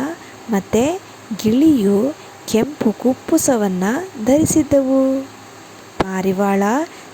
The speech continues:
ಛತ್ರಿಯನ್ನು ಹಿಡಿದು ವಯ್ಯಾರ ತೋರಿತ್ತು. ಕೊಕ್ಕರೆ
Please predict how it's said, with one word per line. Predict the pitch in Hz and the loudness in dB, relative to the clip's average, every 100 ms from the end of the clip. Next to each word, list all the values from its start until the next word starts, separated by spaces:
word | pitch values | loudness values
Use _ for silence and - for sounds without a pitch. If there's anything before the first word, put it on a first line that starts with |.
| - | -2
ಛತ್ರಿಯನ್ನು | 254 - - 392 359 277 220 | -2 -2 -2 2 2 2 0
ಹಿಡಿದು | 202 190 185 190 220 294 | 0 0 -2 -2 -2 0
ವಯ್ಯಾರ | 247 190 180 190 190 220 302 359 | 0 0 0 0 0 0 0 0
ತೋರಿತ್ತು. | 359 349 339 - - 311 311 311 320 - - - - - - - | 2 2 0 -2 -2 0 0 -2 -4 -12 -20 -20 -20 -20 -18 -2
ಕೊಕ್ಕರೆ | 302 330 - 226 196 185 226 | -2 0 0 0 2 0 -2